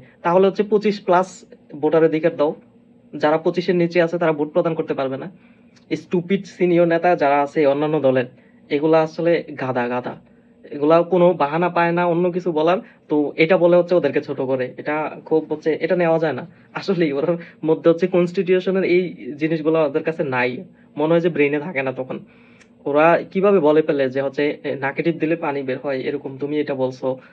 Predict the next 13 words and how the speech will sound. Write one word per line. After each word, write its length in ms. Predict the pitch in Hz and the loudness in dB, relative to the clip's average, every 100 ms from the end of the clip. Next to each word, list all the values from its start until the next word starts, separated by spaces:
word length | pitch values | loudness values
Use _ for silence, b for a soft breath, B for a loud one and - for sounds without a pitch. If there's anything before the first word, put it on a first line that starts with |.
| B | B
তুমি 180 | 147 147 | -8 -6
কি 200 | 147 160 | -4 -2
জানো 260 | 156 143 135 | 0 0 0
রাজনীতির, 480 | 131 131 131 131 123 b b - | -2 -2 -6 -6 -8 b b -8
তোমার 200 | 147 151 | -2 0
এক্সপিরিয়েন্স 540 | 147 - 151 151 143 | -2 -2 0 2 -2
কি, 240 | - 131 127 | -6 -8 -4
এক্সপার্টিস 580 | 139 - 151 147 147 - | -6 -2 -2 -2 -6 -8
কি?" 220 | 131 127 b _ | -10 -10 b _
এগুলা 280 | 151 147 156 | -2 0 0
নিয়ে 160 | 147 147 | 0 -2
কথা 200 | 139 131 | -2 -2
বলে। 220 | 127 127 | -4 -6